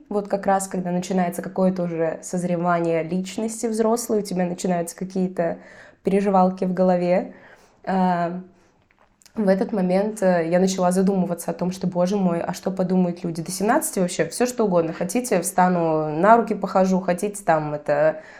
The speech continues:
на шпагат сяду, что угодно вообще. Любой каприз, даже без денег. А, а потом, когда начались вот эти мысли,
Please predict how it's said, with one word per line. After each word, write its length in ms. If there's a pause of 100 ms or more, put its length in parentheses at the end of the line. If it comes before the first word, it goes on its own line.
(200)
на 100
шпагат 460
сяду, 480
что 240
угодно 420
вообще. 600 (200)
Любой 300
каприз, 460
даже 260
без 200
денег. 420 (460)
А, 600
а 60
потом, 500
когда 300
начались 440
вот 140
эти 160
мысли, 540